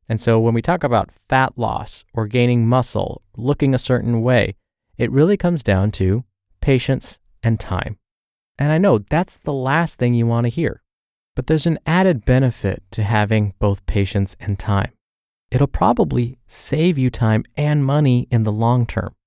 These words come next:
because instead of bouncing around, trying new products, hoping that something will get you quick results,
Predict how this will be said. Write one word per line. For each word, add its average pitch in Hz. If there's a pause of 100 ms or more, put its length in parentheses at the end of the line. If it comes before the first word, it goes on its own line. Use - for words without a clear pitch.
(400)
because 139
instead 208
of 135 (120)
bouncing 127
around, 104
trying 135
new 117
products, -
hoping 131
that 110
something 123
will 107
get 107
you -
quick -
results, 107